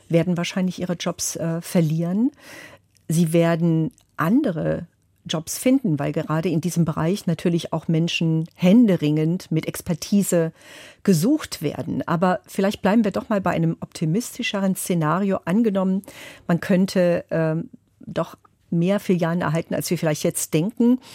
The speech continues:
Dann müsste es aber noch was geben, nämlich, äh, Galeria müsste sich vom Kopf auf die Füße stellen. Also man geht heute, man kann die Leute nicht mehr in einfache Warenhäuser locken. Das gefällt ihnen nicht. Sie mögen Luxus, also ich kann nur sagen, bei Louis Vuitton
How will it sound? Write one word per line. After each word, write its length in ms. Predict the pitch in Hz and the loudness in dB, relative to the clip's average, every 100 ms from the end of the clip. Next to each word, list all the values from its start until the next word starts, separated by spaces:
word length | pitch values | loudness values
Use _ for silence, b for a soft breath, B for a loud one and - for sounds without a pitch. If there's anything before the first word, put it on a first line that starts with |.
| B B B | B B B
Dann 200 | - 180 | 4 6
müsste 240 | 185 240 247 | 6 4 0
es 100 | 202 | -2
aber 140 | 175 | 0
noch 240 | 170 254 180 | -2 -2 -4
was 160 | 170 | -4
geben, 260 | - 175 180 | -4 -2 0
nämlich, 500 | 165 170 175 - - | 0 0 -2 -4 -2
äh, 360 | 175 165 165 - | 0 0 0 -2
Galeria 640 | - 165 160 170 208 180 170 | 0 2 2 2 0 0 0
müsste 460 | - 180 - - | 0 0 0 -2
sich 240 | 170 175 - | -2 -4 -2
vom 180 | 175 165 | -4 -2
Kopf 220 | 214 - | -4 -4
auf 120 | 160 | -4
die 120 | 185 | -4
Füße 300 | - 240 - | -4 -4 -4
stellen. 420 | - - 139 139 | -4 -4 -4 -2
Also 240 | 156 160 160 B B B - | -2 -2 -6 B B B 2
man 160 | 190 | 2
geht 260 | 220 247 - | 2 -2 0
heute, 400 | 196 190 196 185 | 0 0 -2 -2
man 120 | 165 185 | -2 -2
kann 220 | 240 262 | 0 2
die 80 | 196 | 4
Leute 260 | 196 233 | 2 2
nicht 220 | 202 - | -2 0
mehr 80 | 190 | -2
in 180 | 156 208 | 0 -2
einfache 380 | 185 190 165 160 | -2 0 0 0
Warenhäuser 560 | 147 185 160 156 151 | 0 0 0 0 0
locken. 380 | 147 151 165 147 B B B - | 0 0 -2 -2 B B B -4
Das 360 | 180 - - 170 | -2 -2 -4 -4
gefällt 360 | 196 202 180 | 0 2 2
ihnen 140 | 165 147 | 0 0
nicht. 180 | 147 | 0
Sie 220 | - 165 - - | -4 -4 -6 -2
mögen 380 | 175 196 185 | 2 2 2
Luxus, 480 | 160 - - 277 - | 0 0 0 0 2
also 440 | 156 151 156 156 160 - - | -2 0 0 0 -4 -10 -12
ich 140 | - - | -12 -6
kann 160 | 175 | -2
nur 100 | 175 | 0
sagen, 260 | 170 165 165 | 0 -2 -2
bei 120 | 156 | -2
Louis 320 | 156 170 165 | 0 0 0
Vuitton 420 | 165 - 165 175 | -2 -2 -2 -2